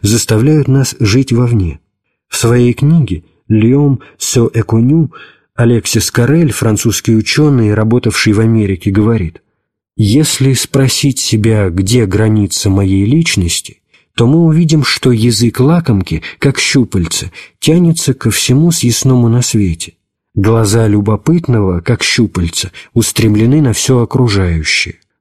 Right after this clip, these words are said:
Уши любопытного все разрастаются, стремясь уловить все больше и больше». И если нарисовать картинку, на что мы похожи в таких категориях, то мы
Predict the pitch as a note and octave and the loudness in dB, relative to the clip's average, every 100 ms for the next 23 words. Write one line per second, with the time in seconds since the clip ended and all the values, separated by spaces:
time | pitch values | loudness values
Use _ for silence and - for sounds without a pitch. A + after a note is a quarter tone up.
0 | - C3+ D#3+ - C3 A#2 B2+ B2 C3 A#2 | -2 0 2 2 0 2 0 0 -2 0
1 | A#2 A2 G#2+ - C3 B2+ G#2+ B2+ B2 - | 0 2 0 0 0 0 2 0 -2 0
2 | C3+ G#2+ F2 - - - - - - A2 | 0 0 -2 -4 -8 -12 -10 -6 0 2
3 | A2 - G#2+ G#2 A#2 B2 - A#2 F#2+ G2+ | 2 0 0 2 0 -2 -2 -2 0 0
4 | G#2 - - G2 F#2+ G2+ E2 - - _ | 0 0 0 0 0 -2 -2 -4 -8 _
5 | _ _ _ A#2+ B2+ F3+ E3+ D#3+ D#3 C#3+ | _ _ _ 0 2 2 2 2 2 0
6 | - B2 D#3 D3+ - C3+ B2+ C#3 C3 A#2 | 0 0 2 0 -2 -2 0 2 0 2
7 | A2 A2 - - A#2 A2 A2 G#2 - G#2+ | 0 0 -2 0 0 0 0 -4 0 0
8 | G2 - G#2+ G2+ G#2 F#2+ - G#2 - G#2+ | 0 -2 -2 -2 -2 -2 -2 -2 0 2
9 | D#3 A2 D#2+ - _ - - - - A2 | 2 0 -2 -8 _ -20 -20 -20 -2 2